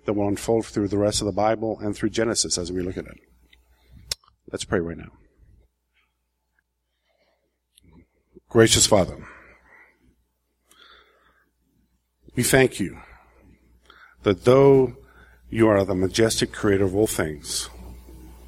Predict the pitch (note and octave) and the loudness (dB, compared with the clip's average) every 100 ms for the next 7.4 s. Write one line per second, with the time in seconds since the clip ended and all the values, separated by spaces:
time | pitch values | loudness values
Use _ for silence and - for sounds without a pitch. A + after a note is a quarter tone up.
0 | - - - C3+ G#2+ G2+ A2+ A2+ - A#2 | -20 -20 -16 -2 0 0 0 0 2 4
1 | A2 G2+ G2+ F#2 G#2+ G#2 - G#2 F2+ - | 4 2 -2 0 0 0 0 -2 0 -2
2 | - F#2+ E2+ F#2+ - E2 - - - - | 0 -2 0 0 0 -2 -4 -4 -14 -20
3 | - - - - - - - - - - | -20 -20 -20 -20 -20 -20 -20 -20 -20 -20
4 | - - C#3 C3+ - A#2+ B2 A2+ - - | -10 4 6 6 4 4 4 2 -2 -8
5 | - - - - - - - - - - | -10 -16 -20 -20 -20 -20 -20 -20 -20 -20
6 | - - G2+ - A#2+ A#2+ - G2 G#2+ - | -14 -6 -6 2 4 4 0 -2 0 2
7 | F#2+ E2+ D#2+ D#2 | 2 2 -2 -6